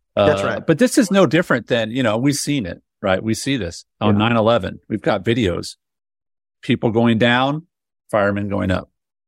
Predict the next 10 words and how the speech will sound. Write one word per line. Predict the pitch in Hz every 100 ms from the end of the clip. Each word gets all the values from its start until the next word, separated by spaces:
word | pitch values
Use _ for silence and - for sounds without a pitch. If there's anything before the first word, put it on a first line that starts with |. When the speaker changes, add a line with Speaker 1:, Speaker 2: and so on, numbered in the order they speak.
| _ _ _ -
Speaker 2:
right? | 101 104
Speaker 1:
Yep. | - -
Speaker 2:
They're | 107 98
running | 107 104 95
towards | - 107 95
danger. | - 95 90 -
So, | - 131 110 95 -
Justin, | 117 - 101
go | 98
ahead. | 90